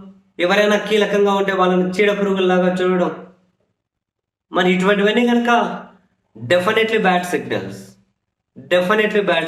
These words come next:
signals. But ఎవరు చెబితే ఎవరికి అర్థమయ్యేది ఉంది? ఎవరు చెప్తే ఎవరికి అర్థం అవ్వాలి?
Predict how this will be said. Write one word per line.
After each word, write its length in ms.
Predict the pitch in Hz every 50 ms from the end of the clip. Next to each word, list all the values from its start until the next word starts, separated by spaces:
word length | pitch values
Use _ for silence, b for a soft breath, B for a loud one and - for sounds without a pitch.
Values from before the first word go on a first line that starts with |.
| - 156
signals. 400 | 139 - 139 117 104 104 101 - - - - _ _ _ _ _ _ _ _ _ _ _ _ _ -
But 160 | 190 202 185
ఎవరు 320 | 170 170 175 196 214 214 220
చెబితే 360 | 214 226 220 214 - 190 214
ఎవరికి 320 | 202 190 196 196 190 196
అర్థమయ్యేది 540 | 196 190 196 190 185 185 180 180 175 170 170
ఉంది? 220 | 165 160 156 151 151 - - - _ _ _ _ _ _ _ _ _ _ _ _ _ _ _ _ _ _ _ _ _ _ _ _ _ -
ఎవరు 220 | 123 139 165 175
చెప్తే 260 | 180 196 202 196 196 180
ఎవరికి 300 | 160 160 175 175 175 175
అర్థం 220 | 175 175 170 165
అవ్వాలి? 320 | 156 151 151 151 147 147